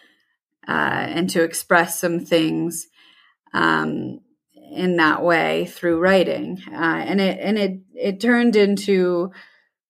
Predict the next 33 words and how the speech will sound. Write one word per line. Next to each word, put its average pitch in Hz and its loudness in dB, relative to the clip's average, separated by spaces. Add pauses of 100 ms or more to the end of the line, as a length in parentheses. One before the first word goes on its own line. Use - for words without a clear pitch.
(200)
you 196 0
know, 170 4
a - -6
pers-, 196 2
or 208 4
it 196 -4
became 254 0
a 220 -4
personal 190 0 (640)
journal 170 0
online 165 2
for - -6
me. 131 -8 (500)
And 180 0
then 170 4
it 175 2
turned 190 0
into 185 2
a, 165 -2
a 170 -4
place 175 2
and 170 -6
a 160 -6
platform 160 0 (440)
where 185 6
I 160 4
was 175 0
helping - -2
others. - -2
And 175 -2
that 165 2
was 185 -4
just - -4